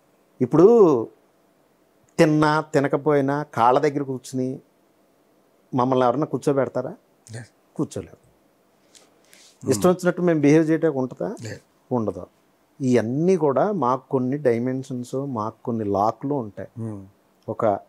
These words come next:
Speaker 1: పేరు వచ్చిన వ్యక్తిగా
Speaker 2: అవును. అవును.
Speaker 1: వాటిని నిలబెట్టుకుంటూ మేము ప్రయాణించాలి.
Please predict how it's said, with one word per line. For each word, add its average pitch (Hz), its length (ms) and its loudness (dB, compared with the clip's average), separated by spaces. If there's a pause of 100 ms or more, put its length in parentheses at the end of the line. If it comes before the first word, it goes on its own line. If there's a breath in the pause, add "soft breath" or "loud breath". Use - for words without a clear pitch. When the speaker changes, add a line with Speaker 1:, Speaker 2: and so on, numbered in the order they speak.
(380)
Speaker 1:
పేరు 123 180 4
వచ్చిన 131 300 -2
వ్యక్తిగా 110 440 -6
Speaker 2:
అవును. 95 160 -12 (260)
అవును. 117 140 -4
Speaker 1:
వాటిని 113 260 -4
నిలబెట్టుకుంటూ 147 640 -2
మేము 147 320 0
ప్రయాణించాలి. 131 600 -4